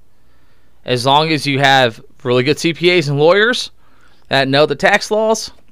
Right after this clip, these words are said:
they can help you not pay taxes. Like for me,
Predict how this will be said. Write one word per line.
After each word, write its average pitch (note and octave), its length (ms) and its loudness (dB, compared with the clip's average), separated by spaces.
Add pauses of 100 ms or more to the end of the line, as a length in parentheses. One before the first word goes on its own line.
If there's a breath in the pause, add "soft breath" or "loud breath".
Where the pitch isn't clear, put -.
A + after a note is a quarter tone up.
(2500)
they B2 140 -2
can B2+ 120 -2
help F3 180 2
you D3+ 100 -4
not C3 180 0
pay C3+ 100 0
taxes. D#3 580 -2 (800 soft breath)
Like A#2 200 -4
for B2 120 -8
me, E3+ 380 -2